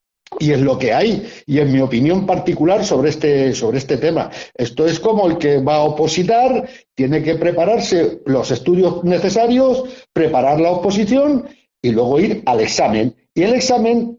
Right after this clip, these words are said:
cuando va al examen, no sabe si las preguntas van a ser fáciles o van a ser difíciles. Depende de cómo sea la oposición, le puede salir de una forma o de otra. Y Madrid, Madrid es Madrid. Y el novillo de Madrid es el novillo de Madrid.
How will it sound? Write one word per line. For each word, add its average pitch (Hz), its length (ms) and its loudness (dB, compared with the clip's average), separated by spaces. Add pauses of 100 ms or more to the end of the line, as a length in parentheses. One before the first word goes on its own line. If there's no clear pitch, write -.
cuando 101 220 -2
va 123 80 2
al 196 80 2
examen, 226 500 0
no 160 80 2
sabe 180 220 0
si 175 80 0
las 135 120 0
preguntas 170 320 0
van 180 140 0
a 175 60 0
ser 208 160 -2
fáciles 220 420 0
o 214 60 2
van 247 100 2
a 208 60 0
ser 117 180 -2
difíciles. 139 640 -2 (340)
Depende 143 480 0
de 175 140 2
cómo 175 160 -2
sea 180 140 0
la 185 100 2
oposición, 208 480 0
le 240 80 2
puede 240 180 2
salir 226 260 0
de 196 60 0
una 220 140 0
forma 233 280 2
o 208 80 2
de 170 100 2
otra. - 360 -2 (200)
Y 156 120 0
Madrid, 180 580 0 (380)
Madrid 160 400 0
es 240 140 2
Madrid. 117 460 0 (300)
Y 131 120 0
el 123 120 2
novillo 220 380 2
de 247 100 2
Madrid 202 460 2 (300)
es 180 200 0
el 202 140 2
novillo 170 320 2
de 170 80 2
Madrid. 107 480 0